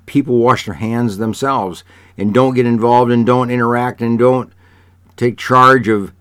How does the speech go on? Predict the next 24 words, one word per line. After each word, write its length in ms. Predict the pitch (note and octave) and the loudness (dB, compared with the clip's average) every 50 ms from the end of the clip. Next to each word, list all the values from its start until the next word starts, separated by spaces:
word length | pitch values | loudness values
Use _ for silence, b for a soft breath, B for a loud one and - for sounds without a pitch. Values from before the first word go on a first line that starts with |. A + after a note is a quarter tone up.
| _ - | _ -4
difficult 500 | G2+ B2+ B2+ A2+ A#2 - B2+ A#2+ A2+ G2 | -2 -2 -2 -2 -2 -2 -2 -2 -2 -4
situations 680 | - B2 A2+ F#2+ A2 A#2 B2 B2 A#2 - A#2+ A#2 G#2 | -6 -6 -6 -4 -2 0 0 0 0 -2 -4 -4 -4
themselves. 720 | B2 B2+ A#2+ - - D3+ D3+ C3 G2 D2+ C2 - - - _ _ _ _ _ _ - | -4 -4 -4 -4 -2 -2 -2 -2 -4 -8 -12 -18 -20 -20 _ _ _ _ _ _ -8
They 100 | F#2 F2+ | -8 -6
just 160 | F2 F#2 E2+ | -4 -6 -6
let 340 | F2 F2 F2 F#2 G#2 A2+ B2 | -6 -6 -2 0 2 2 2
it 120 | C3 A#2 | 2 0
happen. 420 | F2 G#2 G#2 F2+ - - D2+ C#2 C#2+ | -2 -4 -4 -6 -6 -8 -12 -16 -14
They 120 | D#2 E2 | -12 -12
just 200 | E2 E2+ E2+ D#2 | -12 -12 -12 -12
let 300 | F2 F2+ F#2 G#2 A2 A2+ | -10 -6 -2 0 0 0
it 140 | A#2 A2+ G#2 - - _ _ _ _ _ - | 0 -2 -4 -10 -20 _ _ _ _ _ -18
boil 580 | A2+ G#2 F#2 G#2 G#2+ G2 F#2+ E2+ D#2 D2+ D2 D#2 | -10 -4 0 2 2 4 2 0 -2 -4 -6 -8
and 220 | D#2+ F2 F2+ F2 | -8 -6 -6 -4
let 180 | F2+ G2 G2+ G#2+ | -2 -2 0 0
it 100 | G#2 G2 | -2 -2
overrun. 680 | G#2 G#2 F#2+ F#2+ F#2+ F2+ E2+ D#2+ D2 C#2 A#1+ B1 - _ _ _ _ _ _ _ | -2 -2 -2 -2 -2 -4 -4 -6 -8 -12 -16 -20 -20 _ _ _ _ _ _ _
So 200 | - - C3 C3 | -6 -2 0 0
the 100 | C3 B2 | 0 0
political 340 | B2 D#3+ G3 G3 F#3 - D3+ | 0 0 0 0 2 0 -2
system 420 | B2+ C#3+ D3 B2+ - - C3+ A#2+ | 0 0 -2 0 0 -4 -4 -4
to 100 | A#2 A2+ | -2 -2
me 300 | A2+ A2+ A2+ A2+ A2 G#2+ | -2 0 0 0 0 0
is 380 | G2+ F#2+ F#2 F2+ D#2+ - - | 0 0 -2 -4 -6 -10 -16